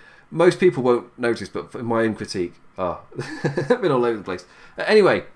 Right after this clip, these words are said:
thank you for listening through all of that. Uh, that's the end of the awards this year. First time I've ever done the awards by myself. I've normally roped in somebody, but I've roped in other people for other reasons this year.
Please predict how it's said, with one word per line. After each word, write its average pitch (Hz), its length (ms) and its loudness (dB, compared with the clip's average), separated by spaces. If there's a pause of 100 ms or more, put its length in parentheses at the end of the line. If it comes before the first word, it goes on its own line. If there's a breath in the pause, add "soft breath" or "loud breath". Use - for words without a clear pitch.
(400)
thank 208 260 2
you 180 80 2
for 147 80 -2
listening 104 480 -2
through 101 240 -6
all 95 140 -2
of 95 80 -4
that. 95 260 -4 (260 loud breath)
Uh, 113 200 -2 (420)
that's 117 160 -4
the 120 80 0
end 127 80 -2
of 131 60 -4
the 127 60 0
awards 135 260 2
this 131 180 -6
year. 131 140 0
First 196 240 2
time 202 100 4
I've 202 80 6
ever 185 140 2
done 190 180 2
the 185 120 8
awards 180 300 6
by 165 200 0
myself. 156 580 0
I've 135 140 -4
normally 131 320 2 (160)
roped 135 400 0
in 120 160 -2
somebody, 117 480 2
but 107 280 -4 (380 loud breath)
I've 143 320 -2
roped 233 220 4
in 180 180 2
other 196 180 0
people 180 320 4
for 165 220 -2
other 170 200 2
reasons 95 420 -4
this 90 180 -8
year. 90 240 -4